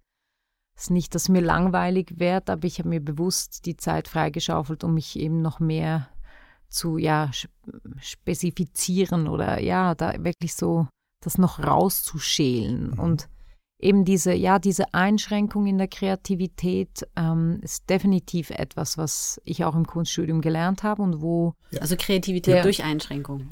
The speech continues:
Speaker 2: Ja.
Speaker 1: Genau, Kreativität durch Einschränkung, danke.
Speaker 2: Mhm.
Speaker 1: Ähm, wo ja auch eigentlich die pflanzenbasierte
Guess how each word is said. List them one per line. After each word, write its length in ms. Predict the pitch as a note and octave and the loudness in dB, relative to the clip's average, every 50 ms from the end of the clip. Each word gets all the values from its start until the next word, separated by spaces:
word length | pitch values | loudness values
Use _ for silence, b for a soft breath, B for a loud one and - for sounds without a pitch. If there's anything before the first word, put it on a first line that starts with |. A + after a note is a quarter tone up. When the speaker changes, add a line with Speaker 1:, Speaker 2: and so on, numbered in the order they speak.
| - C#3 | 0 2
Speaker 2:
Ja. 120 | C3+ C#3+ | 4 6
Speaker 1:
Genau, 260 | - G3+ G3+ G3 F3 | 6 8 8 8 8
Kreativität 840 | - - G#3 G#3 G3+ - - G3 D#3+ F3 D#3+ F3+ - G#3 G3 - - G#3 | 6 4 4 4 4 4 2 0 -2 -2 0 4 6 6 6 6 6 4
durch 140 | G#3 G#3 - | 4 4 4
Einschränkung, 600 | - E3+ D#3+ - D#3 D#3+ D#3 D#3 - - F#3+ E3 | 2 0 0 2 2 2 2 2 2 0 0 0
danke. 360 | D#3+ D#3 E3+ E3 G#3 G3+ - B B B | 0 -2 -2 -2 -2 -4 -4 B B B
Speaker 2:
Mhm. 240 | D3 G2 F#2+ D3+ D3 F3+ | 0 0 0 0 0 2
Speaker 1:
Ähm, 340 | F3 F3 F3 F3+ F3 - - | 2 2 2 2 0 -2 -4
wo 340 | E3 E3+ F3+ F3+ E3 E3 - | -2 0 0 0 0 -2 -2
ja 200 | - F#3 F#3+ - | -2 0 2 4
auch 140 | - F3+ F3 | 4 4 4
eigentlich 340 | - - F3+ E3+ F3 - - | 4 2 2 2 2 0 -2
die 120 | - F3+ | -6 -8
pflanzenbasierte 1120 | - - F#3+ F3+ F3+ E3 - F#3 E3+ D3+ E3 - - F3+ E3+ - - E3+ E3 E3 - - | -2 0 2 2 2 2 2 0 2 2 0 0 2 0 0 0 2 0 0 0 0 -4